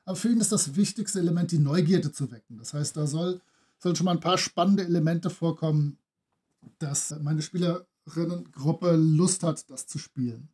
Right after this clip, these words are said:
So, in der Vorbereitung hat er jetzt vier Dinge oder vier Blöcke notiert. Zum einen,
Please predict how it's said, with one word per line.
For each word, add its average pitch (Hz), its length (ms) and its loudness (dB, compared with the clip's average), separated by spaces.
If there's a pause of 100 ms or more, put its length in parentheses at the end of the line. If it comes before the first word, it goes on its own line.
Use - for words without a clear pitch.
(220)
So, 240 340 4
in 214 140 4
der 240 100 4
Vorbereitung 240 840 -2 (180)
hat 196 140 0
er 214 60 4
jetzt 190 280 -2
vier - 580 0
Dinge 202 580 4 (100)
oder 170 200 -4
vier 185 260 0
Blöcke 175 540 2
notiert. 170 640 2 (800)
Zum 196 200 2
einen, 254 440 4